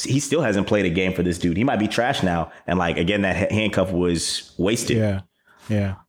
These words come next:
Speaker 1: Um, but yeah,
Speaker 2: Fucked
Speaker 1: man,
Speaker 2: up
Speaker 1: it's
Speaker 2: eco-,
Speaker 1: interesting.
Speaker 2: fucked up economics of the N F L, man. Changing up the whole fantasy game.
Speaker 1: Bruh, I got
Speaker 2: Right.
Speaker 1: another wild, uh, N F L shit, uh, like, event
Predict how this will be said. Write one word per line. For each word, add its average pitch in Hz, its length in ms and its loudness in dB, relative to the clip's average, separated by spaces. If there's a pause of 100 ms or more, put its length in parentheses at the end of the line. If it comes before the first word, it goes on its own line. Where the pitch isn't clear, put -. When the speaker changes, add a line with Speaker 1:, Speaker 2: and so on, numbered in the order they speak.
Speaker 1:
Um, 92 720 2 (600)
but 92 60 0
yeah, 123 140 2
Speaker 2:
Fucked 135 100 0
Speaker 1:
man, - 20 2
Speaker 2:
up 175 160 0
Speaker 1:
it's 175 180 2
Speaker 2:
eco-, 127 60 0
Speaker 1:
interesting. 80 360 -2 (160)
Speaker 2:
fucked - 340 0
up 170 120 2
economics 165 560 0
of 147 100 4
the 131 120 0
N 151 100 0
F 147 200 -2
L, 160 160 2
man. 131 260 0
Changing 160 380 0
up 151 100 0
the 151 80 2
whole 156 160 2
fantasy 160 460 0
game. 127 540 0 (400)
Speaker 1:
Bruh, 92 280 2
I 98 80 0
got 113 140 0
Speaker 2:
Right. 107 100 2
Speaker 1:
another 98 340 0 (120)
wild, 90 640 0
uh, 85 360 0
N 90 120 0
F 87 240 -2
L 87 480 0
shit, - 600 -2 (160)
uh, 80 360 0
like, 85 220 0
event 95 600 -2